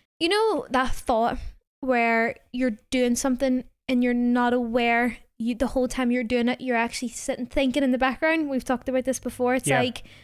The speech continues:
Speaker 2: It's almost like
Speaker 1: an
Speaker 2: day-, you're
Speaker 1: on-,
Speaker 2: doing something while you're daydreaming on
Speaker 1: yeah,
Speaker 2: autopilot.
Speaker 1: it's like an ongoing conversation in your head you're having, but it actually takes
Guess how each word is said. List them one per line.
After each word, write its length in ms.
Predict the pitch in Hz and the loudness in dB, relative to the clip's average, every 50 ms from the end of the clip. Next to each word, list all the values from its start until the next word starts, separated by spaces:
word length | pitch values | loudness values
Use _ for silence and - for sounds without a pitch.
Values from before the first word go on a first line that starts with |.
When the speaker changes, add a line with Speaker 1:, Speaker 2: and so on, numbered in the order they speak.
| _ _ _ _ _ _ - | _ _ _ _ _ _ -6
Speaker 2:
It's 100 | - - | -2 0
almost 160 | 160 156 147 | 2 2 2
like 80 | 147 139 | 2 2
Speaker 1:
an 40 | 120 | 2
Speaker 2:
day-, 80 | 143 139 | 2 4
you're 80 | 302 | 4
Speaker 1:
on-, 240 | 302 302 302 302 302 | 6 4 4 4 4
Speaker 2:
doing 160 | 156 156 151 | 2 2 2
something 220 | 143 - 160 139 139 | 2 0 0 2 2
while 120 | 139 135 135 | 2 4 4
you're 120 | 131 131 | 2 0
daydreaming 560 | 123 117 131 131 127 123 139 139 139 143 143 | 2 2 2 2 2 0 0 0 0 0 -2
on 80 | 143 131 | 0 0
Speaker 1:
yeah, 60 | 131 | 2
Speaker 2:
autopilot. 380 | 127 - 392 381 349 294 - 320 | 2 4 4 4 2 2 2 0
Speaker 1:
it's 120 | 320 - | 0 2
like 160 | - 320 302 - | 0 0 0 0
an 160 | 311 302 - - _ _ _ _ _ - | -2 -4 -4 -8 _ _ _ _ _ -2
ongoing 500 | 285 285 285 302 320 302 - 294 277 269 254 | 0 2 2 2 0 0 0 0 0 0 -2
conversation 680 | - - 285 262 254 277 247 - 285 262 240 - 269 | -2 -2 -2 0 0 -2 -2 -2 -4 -4 -4 -2 -2
in 80 | 262 247 | -2 0
your 120 | 247 254 | 0 -2
head 300 | 240 - 277 262 269 240 | -2 -2 0 0 0 0
you're 120 | 254 262 240 | 0 -2 -2
having, 480 | - 262 254 254 247 330 370 359 320 - - _ _ _ _ _ - | 0 0 0 0 2 0 0 0 -2 -4 -6 _ _ _ _ _ 0
but 100 | - 269 | 0 2
it 80 | 269 277 | 2 2
actually 400 | - 269 269 254 - - 302 262 | 0 0 0 0 0 -2 -2 -2
takes 440 | 240 - - 285 285 269 - - - | -4 -4 -2 -2 -2 -2 -2 -6 -8